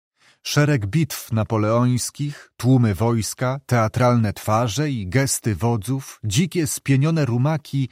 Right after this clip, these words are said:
przesuwały się w oczach doktora jakby szeregi odległych, młodzieńczych rojeń.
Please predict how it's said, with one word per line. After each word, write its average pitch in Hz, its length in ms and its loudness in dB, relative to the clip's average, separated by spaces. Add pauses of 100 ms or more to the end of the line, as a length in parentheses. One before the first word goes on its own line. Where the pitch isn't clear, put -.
(380)
przesuwały 165 600 0
się 143 180 -2
w 104 120 -10
oczach 156 340 -4
doktora 160 500 -4
jakby 131 360 -2
szeregi 139 560 -2
odległych, 135 720 -2
młodzieńczych 135 680 2
rojeń. 98 560 -4